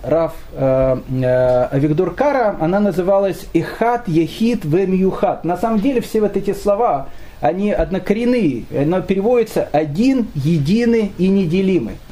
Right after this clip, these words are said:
Ну, вещь она была, понятно, посвящена Всевышнему. Янгус – и его последователи,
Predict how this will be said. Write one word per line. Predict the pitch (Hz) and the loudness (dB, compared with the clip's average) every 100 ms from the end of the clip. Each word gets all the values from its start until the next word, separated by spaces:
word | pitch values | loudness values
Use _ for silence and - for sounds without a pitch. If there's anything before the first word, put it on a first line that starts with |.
| - - - - - | -20 -18 -18 -16 -8
Ну, | 104 | -6
вещь | 127 151 127 - | -2 -2 -2 -2
она | 135 | -4
была, | 127 120 | -2 -2
понятно, | 156 208 208 | -2 -2 -2
посвящена | - 131 139 131 143 135 | -2 -2 -2 -2 -2 -2
Всевышнему. | - 175 180 - 113 104 - - - - - - - - | -2 0 0 -2 -4 -6 -8 -16 -16 -14 -14 -14 -18 -8
Янгус – | 113 175 196 180 254 147 - - - - - - - - | 0 0 0 0 0 0 -4 -12 -14 -16 -14 -12 -10 -2
и | |
его | 165 175 190 | 0 2 0
последователи, | 170 - 247 240 185 139 127 127 127 | -2 0 0 2 0 0 0 0 0